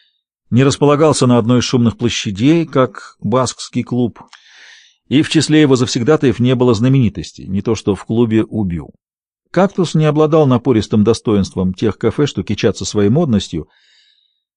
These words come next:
Здешняя атмосфера не была чопорной, не то что в исторических пивных на площади Вильсона. Внешне Кактус был, как две капли воды, похож на сотни других баров,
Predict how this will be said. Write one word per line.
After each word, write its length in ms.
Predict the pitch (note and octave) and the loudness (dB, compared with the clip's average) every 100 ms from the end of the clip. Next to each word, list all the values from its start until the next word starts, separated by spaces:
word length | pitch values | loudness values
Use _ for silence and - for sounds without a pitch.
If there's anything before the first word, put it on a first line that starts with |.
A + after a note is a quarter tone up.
| _ | _
Здешняя 420 | G#2+ G2 E3+ - D3 | -6 2 2 2 0
атмосфера 380 | C#3 B2 C#3+ | 0 0 2
не 140 | B2+ B2+ | 2 2
была 200 | C3 C3+ | 2 0
чопорной, 680 | - G3+ G3+ F#3+ F3 D#3 - | 2 0 2 2 2 0 -4
не 240 | G#2+ A2+ | -6 -4
то 160 | C#3 A#2+ | -4 -4
что 180 | - | -2
в 80 | G#2 | -2
исторических 640 | A2+ A#2+ A2+ - G2+ A2 - | 0 0 -2 -4 -6 -8 -2
пивных 400 | A#2 G2+ B2 - | -2 0 -2 0
на 140 | G#2+ | -2
площади 380 | A#2+ A2 - G#2+ | 0 -4 -2 -2
Вильсона. 500 | G#2+ G2+ A2+ G2+ F#2+ _ _ _ _ _ _ _ _ _ - | -2 -2 0 -2 -2 _ _ _ _ _ _ _ _ _ -4
Внешне 480 | A2 D#3+ G#3+ G3 F3 | 0 2 4 4 2
Кактус 340 | E3+ E3+ D3+ | 2 0 -2
был, 180 | B2+ D3+ | 0 0
как 180 | C#3+ C3+ | 0 -2
две 200 | C3 C#3+ | 0 0
капли 320 | C3 G#2+ A2+ | 0 0 0
воды, 280 | A2 B2 F#3+ | 2 2 0
похож 440 | B2+ - D3 - | -2 0 -2 0
на 100 | B2 | -2
сотни 300 | A#2+ B2 C3 | 0 -2 -2
других 320 | A2+ A#2+ G2+ | -2 -2 -2
баров, 400 | F2+ E3 F#3+ - | 0 0 0 -2